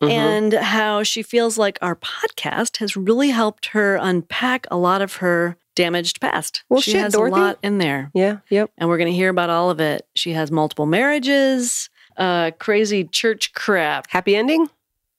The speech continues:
Speaker 2: Yes, definitely.
Speaker 1: Yay, that makes me happy.
Speaker 2: She loves herself now.
Speaker 1: I love it.
Speaker 2: And I love you, Shelley.
Speaker 1: Oh, you wanna go make out?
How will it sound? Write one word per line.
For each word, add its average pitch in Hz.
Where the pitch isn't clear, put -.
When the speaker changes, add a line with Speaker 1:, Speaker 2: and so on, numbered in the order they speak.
Speaker 2:
Yes, -
definitely. -
Speaker 1:
Yay, -
that 123
makes -
me -
happy. -
Speaker 2:
She 190
loves 160
herself -
now. 131
Speaker 1:
I 147
love 135
it. 123
Speaker 2:
And 180
I 185
love 196
you, 202
Shelley. -
Speaker 1:
Oh, 269
you 139
wanna 147
go 156
make 151
out? 170